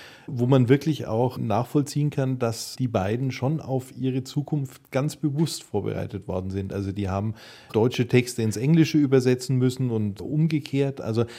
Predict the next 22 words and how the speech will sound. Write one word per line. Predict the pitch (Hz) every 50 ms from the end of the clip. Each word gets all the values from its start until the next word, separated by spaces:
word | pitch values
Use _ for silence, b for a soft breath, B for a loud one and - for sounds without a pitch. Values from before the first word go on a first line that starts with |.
| B B B
das | _ 117 131 131 - -
war | 120 117 131 160 185
schon | 180 - - 165 175 196 208
von | - - 185 160
langer | 131 120 131 156 175 165 131
Hand, | 127 170 175 156
vor | - - - -
allem | 143 156 160 151 135
von, | - 147 139 139 139 135 127
von | 127 - 131 131 127 127 123 113
König | - 131 131 131 117
Leopold | 110 113 123 143 139 131 - 123 123 120
vorbereitet. | - - 110 117 - - 160 143 - 143 151 147 - 156 147 147
Und | - - 127 127 123 - - -
er | 120 117 104 92
hat | 107 123 127 - -
ja | 131 123 123 123 123 123
letztendlich | 123 123 120 113 117 117 - - 117 123 127 123 117
dann | - 113 113 113
auch | 113 117 113 107
über | 131 127 120 120
Mittelsmänner | 113 113 127 127 151 139 127 - - 127 127 127 127 131